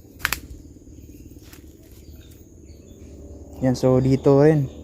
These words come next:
Parang ito, libingan din to, guys. Libing din to, mga idol.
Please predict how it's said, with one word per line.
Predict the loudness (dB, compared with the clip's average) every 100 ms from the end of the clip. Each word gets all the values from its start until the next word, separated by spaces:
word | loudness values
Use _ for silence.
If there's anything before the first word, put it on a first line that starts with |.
| -10 -4
Parang | -2 0
ito, | 0 0 0
libingan | 0 0 2 2 2
din | 2
to, | 4
guys. | 6 4 2 -8 -18 -20 -20 -20 -20 -20 -20 -12
Libing | -2 4 6 6
din | 4
to, | 2
mga | 2 4 4 2
idol. | 2 0